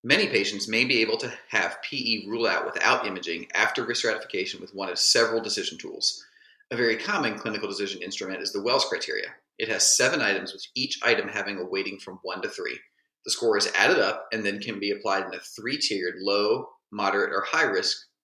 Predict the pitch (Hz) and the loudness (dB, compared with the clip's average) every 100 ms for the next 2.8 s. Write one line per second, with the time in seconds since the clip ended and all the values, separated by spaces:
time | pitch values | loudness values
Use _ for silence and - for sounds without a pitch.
0 | _ - 147 113 113 - 98 - 101 85 | _ -2 2 2 0 0 -2 0 0 0
1 | 85 90 85 - 117 104 104 - 98 95 | 0 -4 -4 -4 -4 -2 -2 0 -2 -2
2 | 90 98 92 - 90 73 60 - | -4 -4 -4 -2 -2 -2 -6 -8